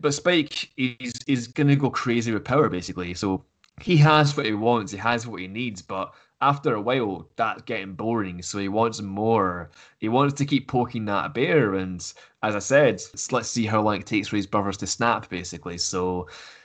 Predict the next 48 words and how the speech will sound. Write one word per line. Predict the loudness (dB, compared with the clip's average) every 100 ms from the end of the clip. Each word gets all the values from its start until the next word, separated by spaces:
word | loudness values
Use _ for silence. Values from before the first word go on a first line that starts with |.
| _ _
he's | 2 4
gonna | 4 4
get | 4
his | 2
brothers | 4 4 6 4
attacking, | 2 -2 -4 -4 -2 -6
like, | -6 -6
backstage | -4 -4 -4 -8 -6
workers, | -4 -4 0 0 0 -2
putting | -4 -4
them | -4
through | -2
the | -4
tables, | -2 -4 0 0 0 -2
and | -4
just | -6 -6
generally | -6 -2 0 0 0
doing | 0 0 0 -2
devious | -2 0 0 -2 -2
things, | 2 4 4 2 0
all | 0 -2
to | -2 -6
please | -2 0 2
him. | 4 4 2 -2 -18 -18 -4
But | 0 0 -2 -10
then, | 2 6 8 6 2
after | -4 -2 -2
a | -2
few | -4 2 4
weeks | 4 2
of | -4
this, | -4
the | -4
dam's | 0 2 2
gonna | -4 -8
break. | -8 -10 -12 -18 _ -20 -20 -12
So | -6 -4 -4 -8 _ 2
on | 6 6
SmackDown, | 6 4 4 -2 -2 -10 _
we've | -12 -6
got | -6
a |
segment | -4 0 0 0 -4
with | -8 -6
Sable | 0 2 2 -2
and | -8 -8
Tori | -2 0
Wilson, | 2 2 0